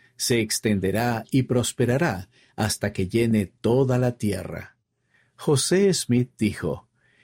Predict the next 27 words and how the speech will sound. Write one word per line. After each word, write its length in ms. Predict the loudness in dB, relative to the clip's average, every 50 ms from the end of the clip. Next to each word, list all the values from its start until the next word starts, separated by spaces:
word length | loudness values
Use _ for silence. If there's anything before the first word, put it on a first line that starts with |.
| _ _ _ 0
"Esta 340 | 0 0 0 0 0 0 0
iglesia 680 | 0 0 0 2 2 2 2 0 2 2 2 2 0 -2
llenará 560 | -2 0 0 2 2 2 0 0 0 -2 -2
el 180 | -2 -2 -2 0
norte 540 | 2 2 2 2 0 -2 -2 -2 -2 0
y 180 | 0 0 2 2
el 140 | 0 0 -2
sur 420 | -4 -4 -2 2 2 4 4 4
de 140 | 4 2 2
América, 600 | 2 2 0 0 -2 -6 -6 -6 -8 -8 -8 -12 _ _ _ _ _ _ _ _ _ _
llenará 680 | -2 0 0 2 2 0 0 0 0 0 0 -2 -4 -4 -2
el 160 | 0 0 2
mundo." 580 | 2 2 0 0 -4 -6 -8 -10 -12 -14 _ _ _ _ _ _ _ _ _ _ _ _ _ _ _ _ _ _ _ _ _ _
El 140 | -2 0 0
Señor 460 | 0 2 2 2 4 4 4 4 4
describió 640 | 2 2 0 0 2 2 2 2 2 2 2 2 4
nuestra 420 | 2 2 0 0 -2 -2 -2 0 0
época 440 | -2 -2 -4 -4 -4 -4 -6 -4
como 380 | -2 -2 -2 0 -2 -2 -4 -8 _ -2
una 320 | 0 2 2 2 2 0
dispensación 1000 | 0 0 -2 -2 -2 -4 -4 -4 -4 -4 -6 -6 -6 -4 -2 0 2 2 2 2
del 160 | 2 2 0 0
Evangelio 720 | 0 -2 -4 -8 -8 -6 -2 0 0 2 2 2 2 0
para 180 | -2 -4 -4 -4
los 240 | -6 -8 -6 -2
últimos 520 | -2 -2 -2 -2 -4 -4 -2 -2 -4 -4 -2
tiempos 520 | 0 0 0 0 -2 -6 -8 -8 -10 -12